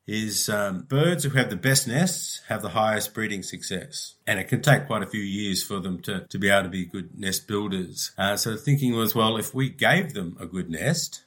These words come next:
then they could use that from, uh, straight away. And, and so it showed that, uh,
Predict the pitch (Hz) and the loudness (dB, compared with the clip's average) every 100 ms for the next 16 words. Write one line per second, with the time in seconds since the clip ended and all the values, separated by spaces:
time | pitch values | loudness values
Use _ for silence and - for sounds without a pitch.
0 | _ 98 101 110 107 98 101 101 95 104 | _ -4 0 0 -2 -4 -6 -6 -8 -12
1 | 92 101 95 - 107 101 95 104 98 90 | -10 -8 -4 -2 2 2 2 6 6 4
2 | 123 139 - 98 - 98 - 107 92 - | 0 -6 -10 -16 -12 -6 -2 -2 -2 0
3 | 117 104 98 90 95 92 - 98 98 | 4 4 2 -2 -4 -6 -2 0 0